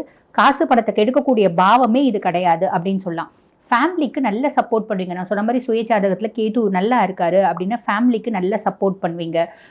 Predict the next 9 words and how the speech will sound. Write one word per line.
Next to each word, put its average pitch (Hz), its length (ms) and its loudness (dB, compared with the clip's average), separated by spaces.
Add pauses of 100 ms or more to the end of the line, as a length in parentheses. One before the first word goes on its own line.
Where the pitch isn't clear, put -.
(160)
ஃபேமிலியோட 254 680 4
வந்து 220 200 0
பாத்தீங்கன்னா, 208 500 -2 (360)
ஆஹ், 208 300 2
அப்படியே - 260 2
பின்னி 359 300 4
பிணைஞ்சிலாம் 262 500 4
இருக்க 214 160 -2
மாட்டீங்க. 185 320 -4